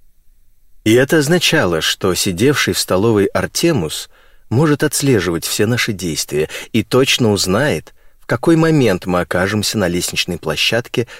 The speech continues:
второго этажа. Но узнает ли он и еще кое-что?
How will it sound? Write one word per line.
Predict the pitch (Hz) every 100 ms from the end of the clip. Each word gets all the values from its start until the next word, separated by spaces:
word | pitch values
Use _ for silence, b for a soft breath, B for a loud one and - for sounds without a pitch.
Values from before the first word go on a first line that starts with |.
| B
второго | - - 117 82 82 -
этажа. | 80 87 85 - - - - - - - _ - - - _ _ _ _ - _ -
Но | 101
узнает | 98 87 104 127 120
ли | 110 101 101
он | 101 104 104 101 -
и | -
еще | 101 - - 160
кое-что? | - - - - -